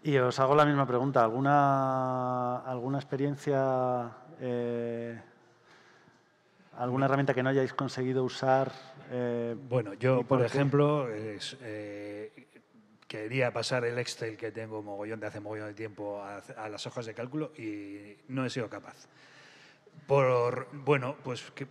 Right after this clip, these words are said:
Speaker 2: eh, o yo lo, hasta donde yo he llegado, me parece una herramienta menos desarrollada la de Libre que la,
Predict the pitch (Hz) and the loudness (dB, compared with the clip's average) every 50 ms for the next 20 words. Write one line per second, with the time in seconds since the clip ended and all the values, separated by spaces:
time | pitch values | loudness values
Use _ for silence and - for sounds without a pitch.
0 | - 135 131 117 110 110 110 107 107 104 104 110 107 104 104 104 107 107 120 123 | -12 -10 -6 -4 -2 -2 -2 -2 -6 -8 -8 -8 -8 -8 -6 -6 -2 -2 0 0
1 | 120 117 113 117 110 107 104 - - 117 110 110 110 110 113 113 120 131 131 127 | 0 0 -2 -2 -4 -6 -8 -6 -6 -6 -6 -6 -4 -6 -4 -4 -2 -2 -2 -2
2 | 131 123 117 123 131 139 139 147 151 156 151 151 156 160 147 123 120 120 113 107 | -2 -2 -2 -2 -2 0 0 2 2 2 2 0 0 -2 -4 -6 -8 -8 -8 -8
3 | - - 110 110 113 113 - - 131 127 120 123 123 120 127 127 120 120 120 120 | -8 -8 -8 -6 -6 -6 -6 -4 -4 -4 -2 -2 -4 -4 -4 -4 -4 -4 -4 -4
4 | 123 123 120 120 127 131 131 127 120 - 131 127 123 123 120 120 113 104 - 127 | -4 -4 -4 -4 -4 -4 -4 -4 -4 -4 -4 -4 -4 -4 -4 -4 -6 -6 -6 -6
5 | 123 123 127 123 127 131 131 123 120 120 117 113 104 104 110 110 107 123 131 131 | -4 -4 -4 -4 -2 -2 -2 -4 -4 -6 -8 -8 -10 -10 -10 -10 -6 -4 -2 -2
6 | 135 143 143 139 139 - 113 104 101 101 98 95 92 90 92 90 90 | 0 -2 -2 -4 -4 -8 -12 -10 -10 -10 -12 -12 -14 -14 -16 -16 -18